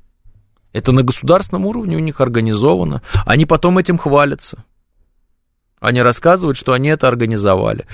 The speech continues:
Трепову вы сегодня вспоминали, которую надо, говорите, казнить. Так это же украинцы её организовали. Кто там, С Б У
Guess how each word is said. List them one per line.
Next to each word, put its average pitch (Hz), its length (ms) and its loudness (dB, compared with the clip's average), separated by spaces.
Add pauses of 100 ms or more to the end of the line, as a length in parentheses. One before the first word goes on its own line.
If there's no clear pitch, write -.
(200)
Трепову 196 520 2
вы 139 100 2
сегодня 117 320 0
вспоминали, 117 560 0
которую 107 400 2
надо, 98 240 0
говорите, - 460 -2
казнить. 107 480 -2 (280)
Так - 140 -2
это 208 140 0
же 185 200 4
украинцы 180 580 2
её 101 180 0
организовали. 98 680 -2 (1400)
Кто 120 160 0
там, 104 200 -2
С 104 80 -2
Б 123 120 4
У 185 180 4